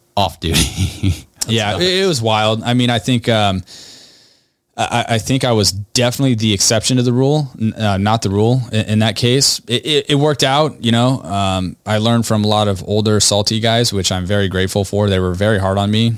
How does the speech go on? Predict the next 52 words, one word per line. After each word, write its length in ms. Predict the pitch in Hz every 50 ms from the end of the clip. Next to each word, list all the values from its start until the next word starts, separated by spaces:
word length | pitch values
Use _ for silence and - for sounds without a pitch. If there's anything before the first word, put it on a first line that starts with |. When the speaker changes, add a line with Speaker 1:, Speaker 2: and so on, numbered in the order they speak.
| - -
Speaker 2:
but 180 | - 98 101 98
I'm 100 | 95 95
thankful 320 | - 107 98 95 - 92
for 100 | - -
that. 220 | 85 85 85 82 _
But, 200 | 101 95 - -
um, 200 | 101 101 98 104
you 80 | 117
know, 100 | 123 123 113
to 120 | - 139
answer 220 | 151 160 - -
your 60 | 110 92
question, 280 | - 110 113 - - 113
I 40 |
guess, 220 | 110 110 110 101 -
why 240 | 98 92 95 101 107
I 60 | 113
got 300 | 110 117 117 113 - - _ _ _ -
into 260 | - 107 110 120 120
law 160 | 123 123 127
enforcement, 600 | 127 123 - 131 135 127 - 135 135 139 139 135 - _ _ - - - - - - - - _ _ _ _ _ _
you 80 | _ 120
know, 60 | 120
I 160 | 113 113 117
would 160 | 117 113 120 113
love 200 | 113 117 120 117
to 280 | 117 113 107 101 101 - - 151 - - _ - 78 98 107
give 220 | 107 110 107 101
you 120 | 104 107 104
the 200 | 92 95 92 92
standard 420 | - - - 98 98 104 101 90
answer 380 | 90 92 95 95 - - 104 101
of, 240 | 95 92 92 90 98
you 80 | 95
know, 80 | 95 92
I 60 | 90
wanna 360 | 90 95 98 95 92 90 85 90 - _ _ 92
give 200 | 101 104 95 90
back 200 | 98 90 98 101
to 80 | -
my 140 | 98 98 95
community, 420 | 92 - 92 92 92 92 95 101 101
and, 100 | 101 -
and 140 | 104 123 117
sure, 160 | - - 120
like, 140 | 113 101 95
that's 200 | - 107 104 -
a 60 | 82
part 220 | - 82 85 85
of 80 | 87 90
it. 160 | 95 95 92
But 280 | - 101 92 82 -